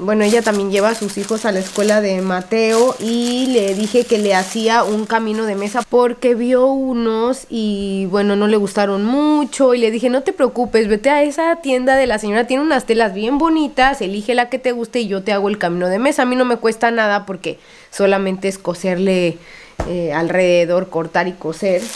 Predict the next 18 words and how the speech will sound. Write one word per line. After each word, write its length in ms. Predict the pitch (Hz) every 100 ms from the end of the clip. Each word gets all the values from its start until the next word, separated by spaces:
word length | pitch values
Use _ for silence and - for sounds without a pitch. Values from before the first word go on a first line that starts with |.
| - - - - 180
No 60 |
es 120 | 185 190
muy 140 | 185
difícil. 680 | 180 196 - 254 226 214 247 - 220
Y 120 | 233
vean 220 | 240 254
la 140 | 277
tela 320 | 285 269 269 269
que 80 |
escogió, 360 | 214 - 208 214
se 120 | 214
las 160 | 185 196
voy 100 | 208
a 40 |
enseñar. 460 | 262 247 185 185 185 - - - -
Esta 200 | 226 -
está 240 | - 262 247 - -
preciosa. 880 | 240 240 226 247 247 233 190 -